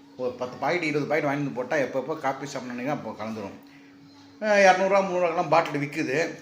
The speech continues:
ஞாபகம் இல்லாம திறந்து மூடி வச்சிட்டேன்னு வச்சிங்களேன், அப்படியே களிமண் மாதிரி கட்டி ஆயிடும். ஓகே, இது வந்து குழம்பு தூள், சாம்பார் தூள், ரசத்தூள், எவ்வளோ தூள் இருக்கு பாருங்க. இது எல்லாமே இன்னைக்கு டெலிவரி இருக்கு.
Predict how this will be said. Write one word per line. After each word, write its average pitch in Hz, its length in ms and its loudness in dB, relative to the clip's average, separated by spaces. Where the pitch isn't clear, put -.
ஞாபகம் 170 240 0
இல்லாம 190 240 4
திறந்து 190 400 2
மூடி 175 200 -4
வச்சிட்டேன்னு 156 300 -2
வச்சிங்களேன், 135 320 -2
அப்படியே 165 400 0
களிமண் 170 460 2
மாதிரி 151 240 0
கட்டி 156 280 -4
ஆயிடும். 113 280 -4
ஓகே, 127 260 -14
இது 196 120 0
வந்து 190 340 -2
குழம்பு 180 440 0
தூள், 180 160 2
சாம்பார் 170 480 0
தூள், 175 180 -2
ரசத்தூள், 170 580 -2
எவ்வளோ 165 200 2
தூள் 160 160 0
இருக்கு 135 140 0
பாருங்க. 113 280 -2
இது 151 200 -4
எல்லாமே 180 480 6
இன்னைக்கு 139 300 -2
டெலிவரி 143 380 0
இருக்கு. 117 280 -8